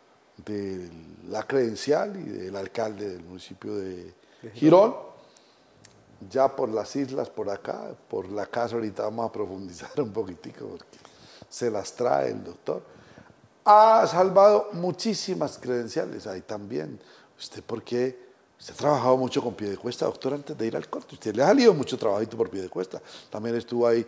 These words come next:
Speaker 1: Miguel Mendoza Duarte, también usted le salvó la credencial.
Speaker 2: Ah.
Speaker 1: A Juan de Jesús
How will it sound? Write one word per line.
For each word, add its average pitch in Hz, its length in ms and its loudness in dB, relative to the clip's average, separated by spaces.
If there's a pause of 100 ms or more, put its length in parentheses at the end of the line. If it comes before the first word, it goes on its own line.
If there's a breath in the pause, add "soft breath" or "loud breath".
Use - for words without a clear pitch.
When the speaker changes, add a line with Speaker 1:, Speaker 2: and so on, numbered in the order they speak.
(260 loud breath)
Speaker 1:
Miguel 117 320 0
Mendoza 113 600 0
Duarte, 143 540 6
también 95 440 -8
usted 101 220 -8
le 104 80 -6
salvó 98 240 -8
la 107 100 -6
credencial. 131 680 0
Speaker 2:
Ah. 135 560 2
Speaker 1:
A 110 60 0
Juan 120 180 2
de 107 80 0
Jesús 117 560 -4